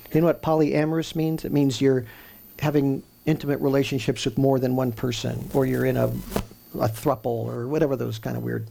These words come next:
uh, ideas are right now. But that's what technically it means, a romantic relationship with more than one person at the same time.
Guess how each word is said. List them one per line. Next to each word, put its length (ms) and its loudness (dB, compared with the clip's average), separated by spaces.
uh, 80 -2
ideas 360 0
are 120 0
right 200 -4
now. 180 -6
But 80 2
that's 220 0
what 260 -2
technically 400 -2
it 80 -2
means, 260 -6
a 60 -2
romantic 480 0
relationship 720 0
with 160 2
more 180 6
than 140 0
one 160 -2
person 400 -4
at 60 -2
the 80 -4
same 260 -2
time. 220 -8